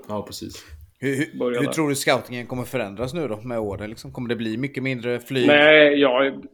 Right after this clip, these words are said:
Speaker 3: ja, det hoppas jag
Speaker 2: Mm.
Speaker 3: och tror, för, därför att det finns ingen anledning.
Speaker 2: Nej, det blir inte kepsen på sidan av
Speaker 3: Ja.
Speaker 2: planen och solbrillorna, liksom, längre, utan det blir
Speaker 3: Nej, nej, nej, nej. Nej, nej, jag hoppas, nej, det tror jag inte. Absolut inte, därför att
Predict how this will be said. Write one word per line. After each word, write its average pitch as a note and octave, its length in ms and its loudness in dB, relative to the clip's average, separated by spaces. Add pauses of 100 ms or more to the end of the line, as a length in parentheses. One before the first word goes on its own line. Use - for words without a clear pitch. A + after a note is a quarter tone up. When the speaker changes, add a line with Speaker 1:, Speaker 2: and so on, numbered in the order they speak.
(260)
Speaker 3:
ja, E3+ 300 6
det C#3+ 100 0
hoppas D#3 360 -6
jag D3 80 -8
Speaker 2:
Mm. G2+ 160 -10
Speaker 3:
och - 100 -14
tror, C#3+ 380 -4
för, C3+ 120 -4
därför C3+ 280 -2
att - 120 -8 (180)
det C3 100 -4
finns C#3 240 0
ingen C3 140 0
anledning. B2 400 -4 (120)
Speaker 2:
Nej, F#2+ 320 -10
det A#2 60 -6
blir A2+ 160 -6
inte A2 160 -8
kepsen A2+ 340 -6
på G#2+ 320 -4
sidan A2 280 -4
av G#2 60 -6
Speaker 3:
Ja. A2 60 -8
Speaker 2:
planen G2 340 -8
och F#2+ 100 -12
solbrillorna, F#2 600 -14
liksom, F#2+ 280 -16
längre, E2+ 280 -16
utan F2 260 -14
det D#2+ 60 -18
blir F2+ 160 -16 (220)
Speaker 3:
Nej, C3+ 200 -4
nej, B2+ 140 -2
nej, A#2 160 -6
nej. B2 180 -10 (120)
Nej, C#3 320 4
nej, C3+ 360 2
jag D3 100 -2
hoppas, D3 320 2
nej, E3 160 6
det E3 100 2
tror C#3+ 140 0
jag A2 60 -4
inte. - 140 -14 (280)
Absolut C#3+ 380 -4 (420)
inte, C3 320 -6
därför C3 240 -2
att - 160 -6